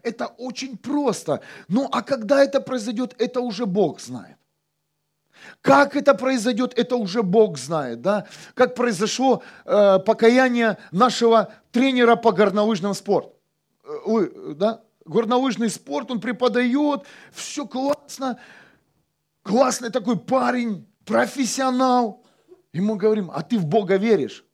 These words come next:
Он говорит: "Нет, но моя жена и мой младший сын верят". Это уже, знаете, дало зацепку, позаниматься с ним, <laughs> пообщаться с ним поближе.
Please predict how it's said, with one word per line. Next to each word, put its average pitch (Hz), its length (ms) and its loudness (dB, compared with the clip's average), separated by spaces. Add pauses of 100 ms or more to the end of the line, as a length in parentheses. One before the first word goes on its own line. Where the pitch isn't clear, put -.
Он 214 140 -8
говорит: 226 240 -4
"Нет, 226 400 -4 (160)
но 143 100 -6
моя 185 240 0
жена 220 460 -6
и 147 80 -6
мой 156 200 -6
младший 180 440 -4
сын 277 320 -10 (100)
верят". 135 480 -4 (3000)
Это 311 240 -6
уже, 254 320 -8
знаете, 247 440 -6
дало 226 420 0
зацепку, 180 720 -8 (200)
позаниматься 185 680 -6
с - 140 -16
ним, 98 180 -16 (100)
<laughs> 104 120 -20 (1040)
пообщаться 226 720 -2
с - 100 -8
ним 185 180 -8
поближе. 143 640 -8